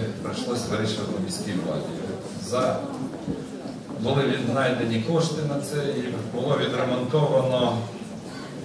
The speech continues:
за кошти міського бюджету проведена модернізація вісьми ліфтів, це майже мільйон, ну, не мільйон, а і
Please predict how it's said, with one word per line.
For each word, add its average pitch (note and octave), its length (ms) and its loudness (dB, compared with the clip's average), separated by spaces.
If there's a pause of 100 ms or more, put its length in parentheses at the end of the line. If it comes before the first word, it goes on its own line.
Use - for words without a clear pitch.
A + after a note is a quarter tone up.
(500)
за A2 100 0
кошти B2+ 380 2 (140)
міського A#2 460 2
бюджету A2+ 380 2
проведена A2+ 460 4
модернізація A2 880 4
вісьми D3 240 4
ліфтів, C3+ 400 2 (160)
це A#2 60 -2
майже A2 260 2 (160)
мільйон, A2 200 2 (1080)
ну, A2 140 0
не A2+ 60 4
мільйон, G#2 260 2
а - 300 -4 (1120)
і D#3+ 240 6